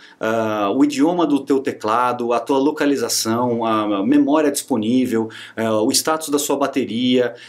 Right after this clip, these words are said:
até o nível do display, do brilho do display, eles conseguem ver através da notificação.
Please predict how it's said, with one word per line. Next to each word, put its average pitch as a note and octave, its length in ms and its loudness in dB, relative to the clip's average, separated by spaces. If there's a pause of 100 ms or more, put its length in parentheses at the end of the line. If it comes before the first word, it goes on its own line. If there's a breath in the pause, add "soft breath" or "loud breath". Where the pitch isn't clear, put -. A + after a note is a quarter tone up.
até B2+ 280 -2
o F3+ 100 0
nível G#3 260 0
do F#3 140 -4
display, D#3 540 2
do B2 100 -4
brilho D#3+ 320 0
do D3+ 140 -6
display, B2 440 0
eles D3 200 4
conseguem C#3+ 440 0
ver A2+ 220 -2
através A#2+ 600 0 (260 loud breath)
da B2 160 -4
notificação. C#3 880 -2